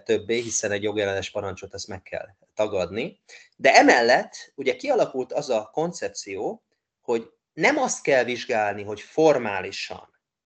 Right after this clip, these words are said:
ki a parancsnok egy szituációban, hanem amellett azt is vizsgálni kell, hogy informálisan kinek van tényleges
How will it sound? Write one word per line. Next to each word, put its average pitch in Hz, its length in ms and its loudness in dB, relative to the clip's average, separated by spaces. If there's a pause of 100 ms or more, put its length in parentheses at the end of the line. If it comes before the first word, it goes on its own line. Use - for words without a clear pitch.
(160)
ki - 180 -8
a 117 160 -4
parancsnok 98 800 -8
egy 107 200 -10
szituációban, 104 1300 -4 (520)
hanem 131 300 2
amellett 160 360 4
azt 175 140 -2
is 180 100 -4
vizsgálni 107 500 0
kell, 123 200 0
hogy 127 220 -8
informálisan 110 1120 -2
kinek 143 380 2
van 117 340 -2
tényleges 139 1080 0